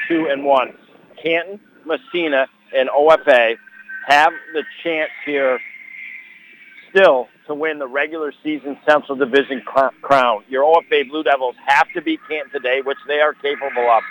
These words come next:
but gonna be a tough game. Then they've gotta beat Potsdam, and then last game of the regular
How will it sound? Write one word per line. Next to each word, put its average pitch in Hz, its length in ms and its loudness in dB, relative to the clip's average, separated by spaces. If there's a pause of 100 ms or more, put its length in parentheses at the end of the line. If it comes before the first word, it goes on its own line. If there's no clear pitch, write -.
(220)
but 143 140 0
gonna 151 160 -2
be 143 100 -2
a 135 160 2
tough 147 180 6
game. 135 300 2 (340)
Then 147 120 0
they've 147 180 -2
gotta 147 220 4
beat 147 240 -8
Potsdam, 151 680 -2 (320)
and 143 80 -8
then 143 140 -2
last 147 340 -2
game 156 160 -6
of 147 40 -6
the 139 60 -2
regular 143 360 -4